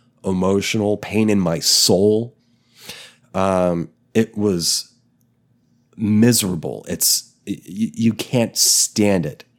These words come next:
It's so intense, and you cannot run from it.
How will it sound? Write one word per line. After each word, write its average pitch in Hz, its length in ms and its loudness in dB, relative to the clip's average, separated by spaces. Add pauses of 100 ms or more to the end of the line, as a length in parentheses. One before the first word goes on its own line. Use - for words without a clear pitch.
(140)
It's - 200 -2
so 101 320 2
intense, 85 560 -2
and 98 200 -2
you 95 120 0
cannot 90 520 -4 (300)
run 98 400 2
from 78 320 -6
it. - 200 -14